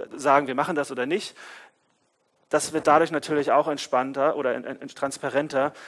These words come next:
weil man einfach, ähm, viel klarer kommunizieren muss,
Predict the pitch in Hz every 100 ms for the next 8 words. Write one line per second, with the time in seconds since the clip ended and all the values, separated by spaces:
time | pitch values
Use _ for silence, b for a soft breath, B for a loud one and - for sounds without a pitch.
0 | B 120 120 135 143 135 135 B B 131
1 | 135 139 135 - _ b - 127 127 127
2 | 123 _ _ _ _ _ - 151 147 139
3 | 135 143 143 139 151 147 135 - 160 165
4 | 160 151 156 - -